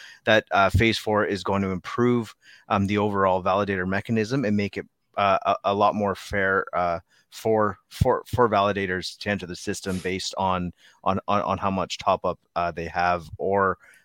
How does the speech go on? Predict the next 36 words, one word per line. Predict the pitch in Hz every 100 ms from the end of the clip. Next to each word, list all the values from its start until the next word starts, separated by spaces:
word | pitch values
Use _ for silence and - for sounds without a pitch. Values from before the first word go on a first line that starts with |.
| _
um, | - 90 87 90 85 - - _ -
uh, | 104 92
how | 110
much | 104 98
they're | 98
willing | 95 98 95
to | 92
pay | - 104 95
per, | - 92
per | - 90
validator. | 85 82 85 80 73 - _
Um, | - 82 80 78 - _ _ _ _ - -
and, | 123 117 110
um, | 87 107 104 101
there's, | 104 104 87
you | 104
know, | 95
there's, | 92 92 -
there's | 104 90
talks | 104 92 -
of | - - 104
a | 95
lot | 92 92
of | 92
things. | 98 92
And | 90 90
again, | 90 92 92
I | 90
can't | - 104 85
really | 98 92
speculate | - 95 - 85 73
too | -
much | 90 82
on | 85
that, | 85 82
but | 90